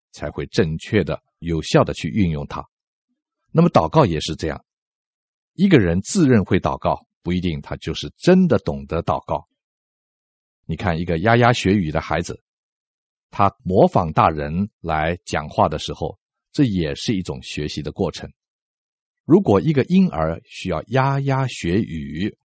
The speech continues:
仿效别人，到了大的时候，他需要上语言课，使他讲话的技巧能够更加的好，表达能够更加的专业。那么祷告也是如此。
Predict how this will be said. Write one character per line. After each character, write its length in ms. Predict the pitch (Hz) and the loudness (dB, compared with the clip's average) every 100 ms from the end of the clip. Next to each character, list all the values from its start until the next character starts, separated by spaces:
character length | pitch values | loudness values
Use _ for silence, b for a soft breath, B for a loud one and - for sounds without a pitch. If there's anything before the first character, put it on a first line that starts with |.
| _ _ | _ _
仿 340 | _ - 73 71 | _ -6 -4 -4
效 220 | 110 82 | -2 -2
别 160 | 92 | -2
人， 340 | 82 76 78 113 _ _ _ _ | -4 -6 -8 -12 _ _ _ _
到 100 | - | -6
了 100 | 80 | -4
大 200 | 78 113 | 0 0
的 80 | 85 | 0
时 100 | - | -4
候， 180 | 78 80 | -8 -10
他 140 | - | -10
需 160 | 76 - | -12 -8
要 100 | 78 | -6
上 180 | 71 78 | -6 -8
语 220 | 71 78 | -8 -14
言 200 | 73 73 87 | -12 -10 -8
课， 280 | - 107 - _ _ | -2 -2 -4 _ _
使 280 | - - 71 | -12 -10 -10
他 340 | - 101 104 98 | -4 2 2 2
讲 220 | 85 78 | -4 -6
话 140 | - | -4
的 120 | 92 78 | -4 -4
技 160 | 101 | -6
巧 200 | 78 - 69 | -6 -10 -12
能 100 | 82 | -12
够 160 | 80 | -8
更 220 | - 82 73 | -6 -6 -6
加 240 | 87 78 | -6 -6
的 80 | - | -6
好， 560 | - - 78 85 82 - _ _ _ _ _ | -10 -8 -8 -2 -2 -2 _ _ _ _ _
表 200 | 92 76 | -4 -4
达 340 | 76 80 95 - | -4 -2 -2 -4
能 120 | - | -14
够 140 | 80 76 | -12 -4
更 300 | - 90 73 | -2 -2 -2
加 220 | - 90 | 0 0
的 240 | 80 73 - | 0 -6 -2
专 240 | - 135 | 2 4
业。 240 | 143 90 - _ _ _ _ _ _ - | 4 2 -4 _ _ _ _ _ _ -4
那 100 | 98 | -2
么 220 | 80 73 _ _ | -2 -4 _ _
祷 160 | 71 71 | -8 -4
告 160 | 90 | -4
也 100 | 78 | -4
是 160 | 67 80 | -6 -10
如 140 | 76 | -8
此。 240 | 78 - | -10 -12